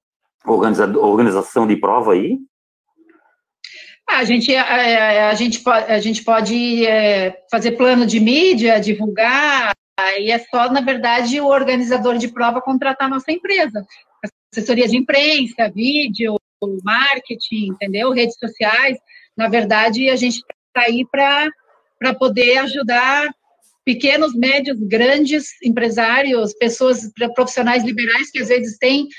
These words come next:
Speaker 2: o seu produto, tipo um dentista, um médico. "Ah, eu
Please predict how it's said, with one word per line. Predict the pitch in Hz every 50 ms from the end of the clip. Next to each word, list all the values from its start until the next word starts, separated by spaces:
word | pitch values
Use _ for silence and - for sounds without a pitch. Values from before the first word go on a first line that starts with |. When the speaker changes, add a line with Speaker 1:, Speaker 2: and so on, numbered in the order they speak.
| - - _ -
Speaker 2:
o | 220
seu | - - 254
produto, | 247 - 247 240 196 196 247 269 320 320 - 247
tipo | - - 233 233 - 233
um | 220
dentista, | 214 226 220 190 - - 262 294 311 311 - - 240
um | 214 208
médico. | 214 233 254 277 254 240 247 -
"Ah, | 262 269 240 214 196 190
eu | 190 202 214